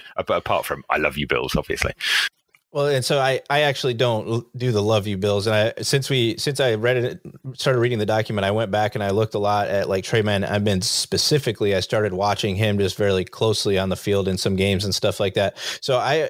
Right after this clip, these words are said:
Speaker 2: I agree. I, I've thought that Leslie Frazier has been vanilla the entire time he's been the Bills defensive coordinator. They've always been the bend but don't break, right? I mean, they,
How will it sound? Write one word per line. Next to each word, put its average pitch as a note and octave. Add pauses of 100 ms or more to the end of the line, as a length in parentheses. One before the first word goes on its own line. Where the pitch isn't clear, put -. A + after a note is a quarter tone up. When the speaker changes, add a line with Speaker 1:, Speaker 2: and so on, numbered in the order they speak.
(140)
Speaker 2:
I C#3
agree. A#2+
I, G#2+
I've A#2+
thought A#2
that G#2+
Leslie A2
Frazier G#2+
has F#2+
been G#2+
vanilla G2
the D#3
entire G2
time G2
he's F#2
been F#2
the F#2+
Bills F2+
defensive F#2+
coordinator. F#2 (300)
They've G2+
always A2+
been A2
the F#2+
bend G#2
but G2
don't G2
break, G2+
right? F#2+
I G2
mean, G2
they, F#2+